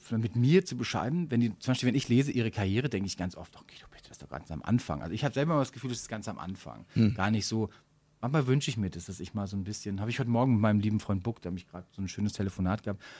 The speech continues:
Speaker 1: da sagt er auch, „Guido, du bist im, bleibst einfach immer so ein katholischer Junge aus Münster, ne? Wenn bei euch die Glocken läuten, du musst dich so freuen, wenn's bimmelt“, sagt er, ne? „Du darfst nicht drauf warten, wenn's wieder aufhört.“
Speaker 2: Hm.
Speaker 1: Und ich hab immer so, denk immer, „Ach, mach das mal gut, weil ich so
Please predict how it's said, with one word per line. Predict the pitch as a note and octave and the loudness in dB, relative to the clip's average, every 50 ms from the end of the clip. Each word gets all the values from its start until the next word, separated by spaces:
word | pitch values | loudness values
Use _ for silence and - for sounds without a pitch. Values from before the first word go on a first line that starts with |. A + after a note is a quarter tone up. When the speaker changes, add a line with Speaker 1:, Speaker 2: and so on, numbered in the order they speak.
| - - _ _ _ _ _ _ | -20 -20 _ _ _ _ _ _
Speaker 1:
da | - | -10
sagt | - F#2+ G#2+ - - | -8 -8 -6 -6 -6
er | - - | -6 -6
auch, | - - | -6 -8
„Guido, | - A2+ A2+ G#2+ | -6 -6 -6 -4
du | G#2 G2 | -4 -4
bist | A#2+ A2 - - | -6 -6 -6 -6
im, | - - A#2 | -6 -6 -6
bleibst | - G2 F#2+ G#2+ - - - | -4 -4 -4 -4 -4 -6 -8
einfach | G2+ G#2+ - G2 | -8 -6 -6 -6
immer | - - A2+ B2 | -4 -2 0 0
so | B2 - C3 | 0 0 0
ein | A#2 | -2
katholischer | - A2+ G#2 - A#2 A#2+ B2 - A#2+ | -2 -4 -6 -4 -4 -6 -4 -4 -4
Junge | G#2+ G#2 A#2 B2+ A#2+ | -4 -2 -2 -2 -4
aus | - E2+ A2+ - - _ _ _ - | -4 -6 -8 -10 -12 _ _ _ -12
Münster, | - G2 G#2+ G#2 G2 - - - G#1 | -6 -4 -2 -2 -2 -4 -8 -12 -10
ne? | C2+ D2+ E2 | -8 -8 -6
Wenn | F#2+ G2+ G#2 | -4 -2 -2
bei | A2 | -2
euch | - - B2+ | -2 -2 -2
die | - C3 | -2 -2
Glocken | G#2+ A2+ A#2+ C3+ - C#3+ | -2 -2 -2 0 0 0
läuten, | C3 C3+ C#3+ C#3+ - C3+ | 2 2 0 0 0 0
du | A#2 A#2+ | 0 0
musst | C#3 C#3+ - - | 0 -2 -2 -6
dich | C#3 - | -8 -8
so | - D3+ | -8 -8
freuen, | - - - A2+ E3 D#3+ | -6 -4 -2 -2 -2 -2
wenn's | C#3 C#3 C#3 - | -2 -4 -6 -8
bimmelt“, | - - - - F3+ G3+ E3+ - | -10 -6 -2 0 2 2 0 0
sagt | - - - - _ - | -2 -6 -10 -8 _ -12
er, | - - | -12 -10
ne? | - - - F3+ - - - - D3 - - | -10 -12 -14 -14 -14 -2 4 4 4 6 6
„Du | C#3+ | 6
darfst | D#3 - B2 C3+ B2 | 6 6 6 2 0
nicht | D3 - | 0 0
drauf | C#3 C#3+ C#3 - - | -2 -4 -2 0 2
warten, | G#2 B2+ F#3 - - | 0 0 0 0 0
wenn's | - D#3 - | -2 0 0
wieder | E3 C#3+ C#3 - | 0 -2 -2 -2
aufhört.“ | - - - - A#2+ A#2+ - - | -2 -6 -4 -4 -4 -4 -2 0
Speaker 2:
Hm. | - C#3+ C3 A2+ F#2 | 4 4 6 6 4
Speaker 1:
Und | F#2 - | 2 2
ich | C#3+ - | 2 0
hab | E3 - - | 0 0 2
immer | E3 F3 F3+ F3 | 2 4 4 4
so, | E3 E3+ E3 D#3+ D#3 - - - _ - - - | 4 4 2 2 0 -4 -10 -20 _ -20 -20 -20
denk | - - D#3 - - - | -10 -4 -4 -4 -4 -4
immer, | - C3+ C#3 D3 - - _ _ - | -4 -2 -2 -2 -4 -6 _ _ -10
„Ach, | G#2 A#2 - - | -10 -8 -4 -2
mach | A#2 A2+ - | -4 -2 -2
das | - C3+ - - | -4 -6 -4 -2
mal | B2 A2 | -2 -2
gut, | G#2 A#2 C3+ D#3+ - | -2 -2 -4 -4 -2
weil | G#2+ G2+ | -2 -4
ich | G#2+ G#2+ | -4 -4
so | - G#2+ G2+ | -6 -8 -8